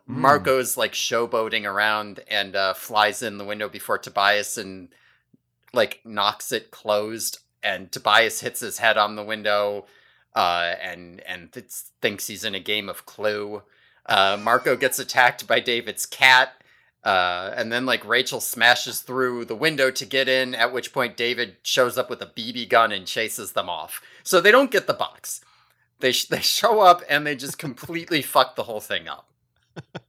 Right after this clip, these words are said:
Speaker 1: Right, which is kind of a, a return to form of the, we have a mission, we go try it once and it fails, and then we have to try it
Speaker 2: Yeah.
Speaker 1: again, except that this is just, like, part one of a forty-step mission.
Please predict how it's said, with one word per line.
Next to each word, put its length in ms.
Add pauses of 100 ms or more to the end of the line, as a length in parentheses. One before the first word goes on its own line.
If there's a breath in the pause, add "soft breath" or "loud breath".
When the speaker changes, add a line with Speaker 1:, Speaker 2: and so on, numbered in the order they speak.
(1080 loud breath)
Speaker 1:
Right, 260 (160 loud breath)
which 160
is 80
kind 240
of 100
a, 220
a 80
return 460
to 100
form 380
of 180
the, 380 (320)
we 160
have 140
a 80
mission, 360
we 100
go 200
try 260
it 100
once 300
and 100
it 100
fails, 760
and 160
then 80
we 80
have 140
to 60
try 220
it 60
Speaker 2:
Yeah. 80
Speaker 1:
again, 260
except 360
that 200 (340 soft breath)
this 160
is 120
just, 320
like, 240 (100)
part 400
one 340
of 120
a 80
forty-step 800
mission. 420